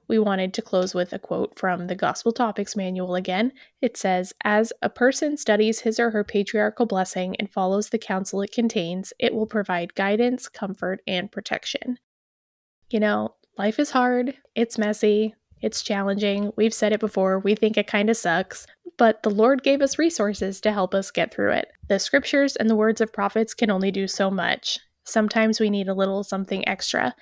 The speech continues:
and that is really where patriarchal blessings come in. These blessings are meant for us from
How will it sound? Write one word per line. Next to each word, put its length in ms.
and 160
that 220
is 200
really 240
where 180
patriarchal 520
blessings 440
come 200
in. 240
These 160
blessings 460
are 100
meant 260
for 160
us 560
from 500